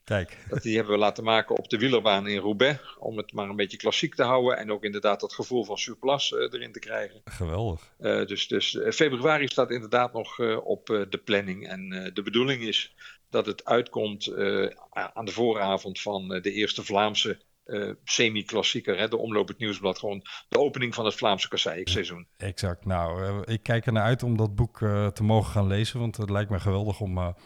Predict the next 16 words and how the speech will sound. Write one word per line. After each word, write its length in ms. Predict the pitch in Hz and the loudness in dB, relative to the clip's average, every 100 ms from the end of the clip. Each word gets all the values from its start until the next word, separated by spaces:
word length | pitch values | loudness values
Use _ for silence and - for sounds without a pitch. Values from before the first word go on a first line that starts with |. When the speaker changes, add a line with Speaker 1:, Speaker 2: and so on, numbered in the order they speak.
| - - | -20 -20
Speaker 1:
van 240 | - 110 107 | -2 4 6
jullie 220 | 104 107 | 6 4
beider 340 | 101 107 107 | 4 4 4
hand 300 | 90 104 101 - | 2 2 0 -2
een, 240 | 98 95 | -2 0
eh, 180 | 92 92 | 2 0
een 140 | 95 92 | 0 2
boek, 260 | 123 - - _ - | 0 -2 -16 _ -4
eh, 180 | 101 | -2
te 160 | 95 110 | -2 0
mogen 280 | 113 127 120 | 2 4 4
lezen 320 | 120 123 107 | 4 2 0
over, 360 | 113 107 113 104 | 0 0 -2 0
eh, 280 | 104 104 104 | 0 0 0
over 180 | 98 | 0
wielrennen. 440 | 101 107 101 117 | 2 2 2 -2